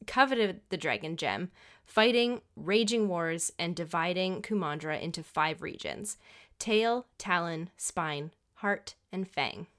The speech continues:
Raya is the young princess of heart who puts her trust into the wrong person, turning the world to darkness and fear once again.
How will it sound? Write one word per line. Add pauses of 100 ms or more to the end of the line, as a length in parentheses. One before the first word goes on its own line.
(640)
Raya
is
the
young
princess
of
heart (280)
who
puts
her
trust (180)
into
the
wrong
person, (480)
turning
the
world
to
darkness
and
fear
once
again.